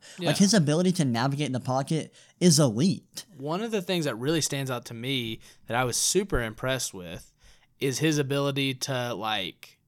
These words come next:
Speaker 1: he's not always throwing it a hundred miles an hour.
Speaker 2: Yep, that's one of my favorite things about
Speaker 1: And
Speaker 2: him.
Speaker 1: that's something, and we'll talk about him in a minute. I keep going back to him, but, like, that's something that a guy like Will Levis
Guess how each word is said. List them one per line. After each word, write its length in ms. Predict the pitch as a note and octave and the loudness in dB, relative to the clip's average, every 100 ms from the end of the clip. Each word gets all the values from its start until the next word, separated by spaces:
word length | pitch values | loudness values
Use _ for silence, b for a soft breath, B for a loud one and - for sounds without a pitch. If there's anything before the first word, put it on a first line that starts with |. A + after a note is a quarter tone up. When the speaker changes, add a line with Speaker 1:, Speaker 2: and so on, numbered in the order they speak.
| _ _ _ _ _ | _ _ _ _ _
Speaker 1:
he's 220 | - D3+ C#3 | -6 -4 -2
not 320 | D3 D#3+ - | 0 0 2
always 360 | D3+ D#3 C#3+ - | 2 2 2 0
throwing 300 | C#3+ C#3+ C3 | -2 -2 -2
it 80 | A2+ | -6
a 20 | |
hundred 260 | B2 A#2+ | -6 -6
miles 220 | A#2+ A#2 G#2+ | -4 -4 -6
an 100 | G2 | -4
hour. 140 | A2+ | 0
Speaker 2:
Yep, 160 | B2 C3+ | 0 0
that's 260 | C3 C3+ - | 0 0 0
one 100 | C#3+ | 0
of 80 | C3 | 2
my 140 | A2 - - | 0 -4 -4
favorite 320 | C3 C3 B2+ | -2 -2 -2
things 200 | C3+ A#2+ | -2 0
about 180 | A2+ D#3 | 0 2
Speaker 1:
And 120 | D#3 | 0
Speaker 2:
him. 140 | F#2 - | 0 0
Speaker 1:
that's 280 | D3 D#3 - | 4 4 4
something, 680 | - E3 D3+ D#3 D3+ D3 | 2 0 0 0 0 -2
and 180 | - B2+ | -6 -8
we'll 80 | C3+ | -6
talk 220 | C#3 C#3+ | -2 -2
about 180 | C3+ C3 | -2 -4
him 160 | B2 C3+ | -4 -4
in 60 | |
a 40 | C#3 | -4
minute. 300 | A#2 A#2 A2+ | -4 -4 -4
I 80 | A#2 | -4
keep 300 | - C#3+ C3 | -4 -4 -4
going 200 | B2+ A#2+ | -8 -4
back 260 | A#2 A#2 | -4 -4
to 100 | A#2+ | -8
him, 140 | A2 A2+ | -8 -6
but, 100 | A#2+ | -6
like, 160 | A#2+ | -4
that's 180 | A#2 C#3+ | -4 -2
something 300 | - D#3 D3+ | 0 0 -2
that 160 | C#3 A2+ | -4 -4
a 40 | |
guy 180 | B2+ B2+ | -2 -2
like 220 | C#3 B2+ | -2 -2
Will 200 | B2+ B2+ | -4 -4
Levis 460 | A#2 A#2 C#3+ D3+ - | -2 -2 0 0 0